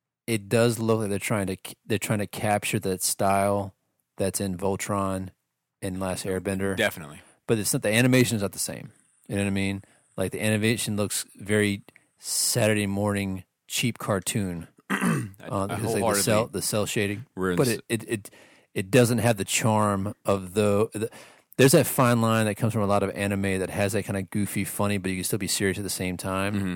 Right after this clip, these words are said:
Speaker 1: That over the top, this, and this is very poor.
Speaker 2: We're parking our cars in the same garage.
Speaker 1: Yeah, okay. Making sure.
Speaker 2: Um,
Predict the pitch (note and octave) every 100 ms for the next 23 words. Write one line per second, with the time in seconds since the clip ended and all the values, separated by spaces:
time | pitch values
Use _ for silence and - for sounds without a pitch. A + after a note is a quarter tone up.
0 | F2 _ - G2 G2 F#2+ G#2+ F#2+ G2+ F#2+
1 | G2 G2+ - F#2 G2+ G2+ G2 F#2 - G2
2 | G2 F2+ - _ _ F2+ G2+ G2+ F#2 G#2+
3 | G2+ F#2+ - F#2 F2 F2 E2+ D#2+ D#2+ D2
4 | G#2 - G#2 G#2 F#2 - - - G#2 -
5 | - D#2 - F2+ F#2 E2+ E2 E2